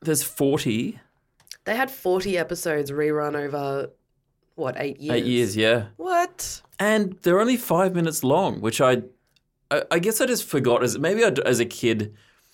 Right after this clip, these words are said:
Speaker 1: like, thinking back to my childhood, I just don't have a good sense of what time was.
Speaker 2: Yeah.
Speaker 1: Um, but I, I didn't realize it was so short. I thought it was longer. 'Cause a lot of shows,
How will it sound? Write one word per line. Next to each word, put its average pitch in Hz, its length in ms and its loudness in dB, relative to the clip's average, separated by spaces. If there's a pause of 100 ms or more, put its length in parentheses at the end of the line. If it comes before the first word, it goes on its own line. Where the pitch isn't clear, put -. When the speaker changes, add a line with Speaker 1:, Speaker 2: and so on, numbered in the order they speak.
(140)
Speaker 1:
like, 131 180 0
thinking 139 380 0
back 113 180 0
to - 80 -4
my 107 180 2
childhood, 113 600 0
I 113 80 2
just 107 200 -4
don't 107 160 2
have 104 140 0
a 101 60 -4
good 98 180 -4
sense 98 240 -2
of 98 140 -6
what 87 120 -6
time 123 320 -2
was. 175 380 -2
Speaker 2:
Yeah. 180 640 -4
Speaker 1:
Um, 101 540 -2 (640)
but 117 120 4
I, 107 300 6 (100)
I 131 60 4
didn't 190 160 2
realize 202 200 0
it 190 60 4
was 170 120 0
so 185 160 0
short. - 420 0 (380)
I 156 80 -6
thought 180 120 -2
it 165 40 -2
was 151 100 0
longer. 147 280 -2 (840)
'Cause 151 160 2
a 160 60 6
lot 180 100 6
of 180 80 2
shows, 120 640 2